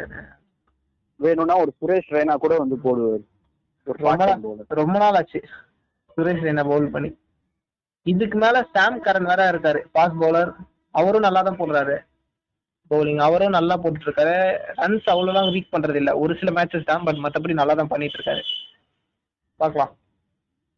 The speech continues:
Speaker 1: இதுதான் உங்களுக்கு பேட்டிங் சேலஞ்ச். ஓகே, நெக்ஸ்ட் பவுலிங்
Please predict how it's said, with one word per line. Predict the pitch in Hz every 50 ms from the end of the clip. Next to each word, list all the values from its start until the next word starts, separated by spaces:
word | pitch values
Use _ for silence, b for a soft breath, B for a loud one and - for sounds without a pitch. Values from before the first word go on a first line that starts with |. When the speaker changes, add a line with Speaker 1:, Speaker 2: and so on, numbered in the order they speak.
| _ _ _ _ _ - 156
Speaker 1:
இதுதான் | 165 180 190 208 214
உங்களுக்கு | 202 185 165 147 147 139
பேட்டிங் | - 165 190 190 202 180 160 151 -
சேலஞ்ச். | 143 147 147 143 147 - - - - - _ _ _ _ _ _ _ _ _ _ _ _ _ _ _ _ _ _ _ _ _ _ _ _ _ _ _ _ _ _ _ _ _ _ _ _ _ _ _ _ _ _ _ _ _ _ _ _ _ _ _ _ _ _ _ _ _ _ _ _ _ _ _ _ _ _ _ _ _
ஓகே, | 170 - 165 156 151 156
நெக்ஸ்ட் | 165 - _ _ - 226 185 165 170
பவுலிங் | 180 202 240 269 277 262 233